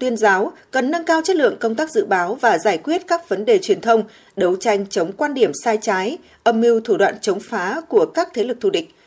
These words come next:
chủ động xây dựng chiến lược công tác tuyên giáo đến năm hai nghìn không trăm ba mươi, tầm nhìn hai nghìn không trăm bốn mươi lăm, chú trọng chuẩn bị tổng kết bốn mươi năm công tác tuyên giáo thời kỳ đổi mới. Công tác tổ chức cán bộ cần tập trung củng cố, xây dựng tổ chức cơ sở Đảng,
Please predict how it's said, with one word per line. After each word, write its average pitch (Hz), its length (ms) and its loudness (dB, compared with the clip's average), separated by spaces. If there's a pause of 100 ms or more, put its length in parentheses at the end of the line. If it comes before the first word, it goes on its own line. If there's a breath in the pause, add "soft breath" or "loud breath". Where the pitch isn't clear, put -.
(260 soft breath)
chủ 269 140 -2
động 233 180 4
xây 339 140 -2
dựng 262 200 -2
chiến 202 200 0
lược 247 260 0
công 220 140 0
tác 302 160 -6
tuyên 240 160 -4
giáo 202 280 0
đến 220 180 4
năm 285 120 -6
hai 277 120 -4
nghìn 202 180 -2
không 262 160 -10
trăm 254 200 -6
ba 240 120 0
mươi, 240 280 2 (260 loud breath)
tầm 226 180 0
nhìn 226 240 0
hai 302 120 -8
nghìn 233 180 -2
không 262 180 -10
trăm 247 180 -6
bốn 208 160 4
mươi 254 120 -4
lăm, 226 180 2 (440 soft breath)
chú 214 180 0
trọng 202 320 0
chuẩn 180 220 -2
bị 202 220 2
tổng 165 160 2
kết 320 220 -2
bốn 202 160 4
mươi 254 100 -6
năm 233 260 0
công 208 160 0
tác - 200 -10
tuyên 247 160 -4
giáo 196 320 0
thời 247 140 -4
kỳ 202 140 -4
đổi 180 140 4
mới. 180 360 -4 (520)
Công 214 160 2
tác 302 200 0
tổ 247 120 6
chức 330 240 -6
cán 208 200 -2
bộ 240 260 4 (180 loud breath)
cần 262 180 0
tập 247 160 0
trung 370 220 0
củng 185 220 4
cố, 190 280 2
xây 277 180 -6
dựng 208 240 0
tổ 185 200 0
chức 339 260 -6
cơ 240 120 2
sở 220 140 0
Đảng, 190 260 4